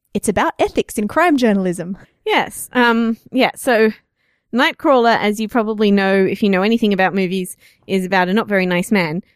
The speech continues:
Speaker 2: But, um, if you don't want to be spoiled for the movie, then turn back now because we will be talking spoilers.
Speaker 1: Uh, yes, and that would be, is a good way to go into this movie because I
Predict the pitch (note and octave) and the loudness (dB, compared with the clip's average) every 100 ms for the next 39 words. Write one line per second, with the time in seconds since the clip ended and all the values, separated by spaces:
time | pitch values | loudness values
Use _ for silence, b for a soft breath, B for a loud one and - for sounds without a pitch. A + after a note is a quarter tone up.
0 | _ - G3 - F#3+ F3 G3+ G#3+ A3 A3 | _ -2 -2 0 -2 -2 -2 0 0 0
1 | G#3+ F#3 - G3 F3+ - G3 F#3+ F#3 F#3 | 0 -2 -4 0 0 0 0 2 2 0
2 | F3 F3+ F3+ C4 C#4+ C4+ - C#4 C#4+ G3+ | 0 -2 0 -2 0 -2 -2 0 2 2
3 | F3 G3 F#3+ F#3+ G#3+ G#3 - G#3 A3 G3+ | -2 -8 -6 -2 0 -2 -2 -2 0 -2
4 | - F#3+ E3 - A#3 A3+ G#3+ A3 G#3 - | 0 0 0 0 2 2 -2 -2 -4 -4
5 | - A3+ A#3 G#3+ A3 G#3 - _ _ G#3 | -4 0 0 -2 -6 -8 -12 _ _ -4
6 | F#3+ F#3+ G3 G3 F3+ F3+ B3+ E4 G3 - | -2 0 2 2 2 0 0 -2 -6 -4
7 | F3+ F#3+ A3 G#3 G3+ A3+ | -2 -2 -2 -2 -2 -2